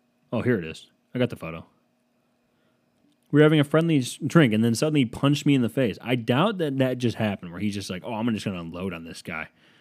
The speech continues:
Francesco Faccinetti. Oh, yeah. He, well, he's, I mean, to be honest, I just saw the dude. And if there's anybody that, uh, it doesn't really look that bad. Honestly, he could have just bitten his lip. Um, if I'm gonna punch anybody in the face,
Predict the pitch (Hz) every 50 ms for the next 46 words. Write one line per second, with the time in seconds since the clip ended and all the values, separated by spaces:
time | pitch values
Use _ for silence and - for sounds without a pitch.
0 | _ _ _ _ _ - 127 123 123 120 - - - - _ _ - - - 170
1 | 175 - - - 185 185 180 170 160 - _ _ _ _ _ _ _ _ _ _
2 | - 143 135 143 - - 143 131 127 120 110 90 78 - _ _ _ _ _ _
3 | - 113 107 95 85 82 80 78 107 139 160 165 156 170 202 202 175 202 - -
4 | 160 165 165 165 165 165 175 170 170 170 175 190 190 170 - 113 120 143 139 -
5 | - 160 139 143 156 156 156 160 175 180 185 180 180 - _ _ _ _ _ _
6 | _ _ _ _ _ _ _ _ _ _ _ _ _ _ _ _ _ - 117 123
7 | 123 123 127 160 160 143 147 143 156 170 165 170 170 170 170 180 175 170 143 143
8 | 123 120 113 110 - 120 120 139 139 131 101 95 87 85 - - - - - -
9 | - 53 50 - - _ _ _ _ _ _ _ _ _ _ - 104 107 104 -
10 | 117 110 107 - 104 - - 107 95 90 95 - - 87 73 71 80 - - -
11 | 73 71 - - _ _ _ _ _ _ _ _ _ _ _ _ 101 104 104 104
12 | 101 101 95 92 90 85 - - _ _ _ _ _ _ _ _ _ _ _ _
13 | _ _ _ _ _ _ _ _ _ _ _ _ _ _ _ _ _ _ _ _
14 | _ _ _ - 127 - - 120 135 156 160 165 165 143 - - 143 117 113 98
15 | 98 104 104 117 120 123 123 120 - 143 131 131 127 - - -